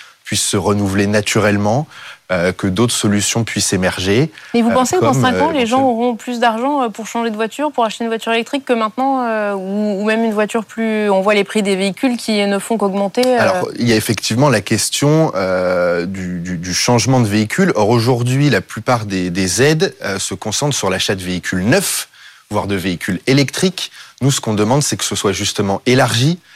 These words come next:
Speaker 1: à des véhicules qui ne soient pas forcément neufs, qui ne soient pas forcément électriques, mais des véhicules critère un, critère deux, bien entretenus, voire critère trois, si effectivement on peut coupler, euh, ces vignettes critères qui sont parfois un peu arbitraires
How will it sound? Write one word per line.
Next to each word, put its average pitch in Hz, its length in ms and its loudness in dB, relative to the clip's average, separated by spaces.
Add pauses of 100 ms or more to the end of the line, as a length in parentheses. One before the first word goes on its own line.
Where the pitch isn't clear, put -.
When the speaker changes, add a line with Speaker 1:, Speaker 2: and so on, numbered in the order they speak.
(180)
Speaker 1:
à 98 80 -4
des 95 140 -2
véhicules 104 380 -2
qui - 140 -6
ne 90 60 -4
soient - 200 -2
pas 92 120 -2
forcément 90 480 -2
neufs, 123 320 2
qui - 80 -8
ne 90 60 -6
soient - 120 -6
pas - 100 -10
forcément 87 480 -4
électriques, - 640 0 (460)
mais 95 100 0
des 92 140 0
véhicules 90 440 -2
critère 95 420 0
un, 95 140 0
critère 90 440 -2
deux, 98 160 -2
bien 95 200 0
entretenus, 95 460 -2
voire 104 220 2
critère - 380 0
trois, 113 280 0
si - 160 -2
effectivement 101 600 0
on 98 40 2
peut - 260 -4
coupler, 123 520 0 (520)
euh, 90 160 -2
ces 104 180 0
vignettes 110 300 0
critères 123 380 0
qui - 140 -6
sont 95 160 -4
parfois 101 340 -2
un 101 60 0
peu 127 160 2
arbitraires 123 720 2